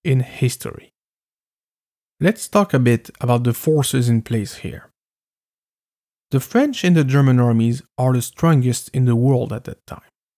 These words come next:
the U S S R being sort of a wild card at this point. The French have over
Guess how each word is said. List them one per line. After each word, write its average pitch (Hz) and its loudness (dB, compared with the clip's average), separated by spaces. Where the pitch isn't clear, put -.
the 120 -2
U 127 2
S 151 2
S 156 0
R 160 2
being 135 2
sort 131 0
of 127 0
a 123 0
wild 143 2
card - -4
at - -12
this - -18
point. - -18
The 127 -2
French 208 0
have 143 0
over 135 2